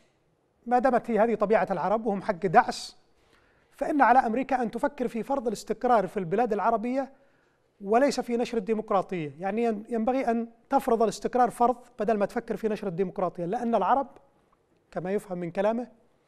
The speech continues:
لا يستحقون الديمقراطية. وبالتالي يعتقد كابلان في ذلك المقال أن على الرئيس الأمريكي الجديد بدءًا من العام ألفين وسبعتاش عليه أن يفكر في استعادة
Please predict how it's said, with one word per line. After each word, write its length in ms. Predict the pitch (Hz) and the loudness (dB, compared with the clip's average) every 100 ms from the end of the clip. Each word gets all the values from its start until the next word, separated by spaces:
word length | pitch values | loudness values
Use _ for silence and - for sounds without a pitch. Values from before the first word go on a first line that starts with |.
| _ _ _ - | _ _ _ -6
لا 160 | 262 226 | 0 0
يستحقون 480 | 165 165 202 208 | 0 -8 -6 -4
الديمقراطية. 680 | 180 143 151 147 151 139 120 _ _ _ _ _ _ _ _ _ _ _ _ _ _ - | -4 -4 -8 -10 -14 -16 -20 _ _ _ _ _ _ _ _ _ _ _ _ _ _ -6
وبالتالي 540 | 214 196 233 220 233 - _ _ _ _ _ _ _ _ _ _ _ _ - | -2 0 4 4 2 -6 _ _ _ _ _ _ _ _ _ _ _ _ -2
يعتقد 400 | 247 - 233 214 | -2 -2 -6 -6
كابلان 480 | - 202 165 185 220 _ _ _ _ _ _ _ | -2 -2 -2 -4 -6 _ _ _ _ _ _ _
في 220 | - 175 | -8 -6
ذلك 280 | 160 185 165 | -2 -2 -2
المقال 400 | 175 165 208 254 | -4 -2 2 2
أن 200 | 247 240 | 0 -2
على 180 | 196 214 | 0 0
الرئيس 380 | 196 220 269 220 | 0 -2 -4 -6
الأمريكي 400 | 220 208 214 202 | -6 -4 -4 -4
الجديد 560 | 151 180 165 214 - _ | -4 -4 -4 -8 -12 _
بدءًا 200 | 226 226 | -6 -6
من 200 | 226 196 | -6 -4
العام 260 | 180 175 214 | -4 -4 -6
ألفين 280 | 185 190 190 | -6 -6 -6
وسبعتاش 680 | 151 165 151 214 254 - - _ _ _ _ _ _ - | -6 -8 -4 0 0 -2 -16 _ _ _ _ _ _ 0
عليه 360 | 254 277 247 | 2 4 2
أن 80 | 254 | 0
يفكر 400 | 240 285 294 240 | -2 -4 -4 -6
في 60 | 220 | -6
استعادة 580 | - 240 220 262 262 | -6 0 4 4 2